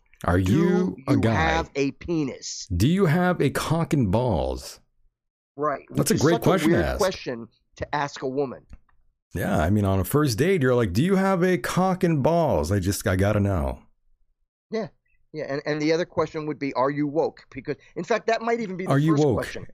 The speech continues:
Speaker 1: <laughs> Yeah, it's
Speaker 2: I
Speaker 1: the first
Speaker 2: think I
Speaker 1: question.
Speaker 2: could deal, I think I could deal with a transgender that's cool before I can deal with an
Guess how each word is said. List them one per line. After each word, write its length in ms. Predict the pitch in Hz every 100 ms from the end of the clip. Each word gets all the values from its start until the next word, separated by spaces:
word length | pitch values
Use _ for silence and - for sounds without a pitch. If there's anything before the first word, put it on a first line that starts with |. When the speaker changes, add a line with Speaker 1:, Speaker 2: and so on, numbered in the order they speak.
| -
Speaker 1:
<laughs> 140 | - 165
Yeah, 220 | 160 160
it's 120 | 139
Speaker 2:
I 40 |
Speaker 1:
the 20 | 120
first 180 | 151
Speaker 2:
think 100 | 196
I 40 | -
Speaker 1:
question. 180 | 214 -
Speaker 2:
could 60 |
deal, 220 | 202 190 - _ _ -
I 80 |
think 200 | 214 226
I 60 | 214
could 160 | 208 151
deal 140 | 196
with 120 | 175
a 60 | 156
transgender 800 | - 185 190 - 185 196 151 131 _ _ _ -
that's 260 | 147 -
cool 560 | - 277 226 147 131 - _ -
before 280 | 160 160 156
I 40 |
can 180 | - 147
deal 160 | 151
with 100 | 139
an 80 | 139